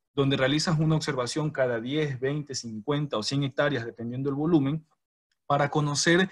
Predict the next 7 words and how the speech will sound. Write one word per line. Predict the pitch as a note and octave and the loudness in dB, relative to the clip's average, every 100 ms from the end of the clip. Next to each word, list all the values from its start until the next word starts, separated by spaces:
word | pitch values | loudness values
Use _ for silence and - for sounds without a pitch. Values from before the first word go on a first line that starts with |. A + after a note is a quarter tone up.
| - - _ _ | -6 -20 _ _
cuál | D3+ D#3+ | 6 8
es | E3+ | 8
la | D#3+ D3 | 6 4
aptitud | C#3+ B2+ B2 F3 E3 | 2 -6 -2 0 2
agrícola | C#3+ D3 D3+ B2+ | 2 2 0 0
del | A2 | 0
suelo. | - C3+ F2 E2 | 0 0 -2 -6